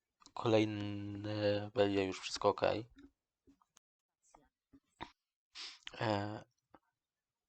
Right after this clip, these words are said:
jeśli chcecie, w-, żebym wrócił do nowej serii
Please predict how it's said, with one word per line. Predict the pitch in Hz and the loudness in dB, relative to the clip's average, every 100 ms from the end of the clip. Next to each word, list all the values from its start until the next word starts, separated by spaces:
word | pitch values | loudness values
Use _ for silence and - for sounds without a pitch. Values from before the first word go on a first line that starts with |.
| _ _ _ | _ _ _
jeśli | 117 120 - 120 117 117 101 - - - _ - | -2 0 0 -2 -4 -4 -8 -10 -14 -14 _ -20
chcecie, | - - 151 - 117 | -6 0 0 2 0
w-, | 110 110 110 117 - - | 0 -6 -10 -18 -20 -14
żebym | - 117 107 | -12 -8 -2
wrócił | 120 120 110 107 | 0 0 -4 -6
do | - 107 104 - _ _ _ _ _ _ _ _ _ _ | -4 -4 -4 -8 _ _ _ _ _ _ _ _ _ _
nowej | 120 117 113 110 | -2 2 4 2
serii | - 117 113 110 110 110 107 - | 2 2 4 4 2 0 -4 -8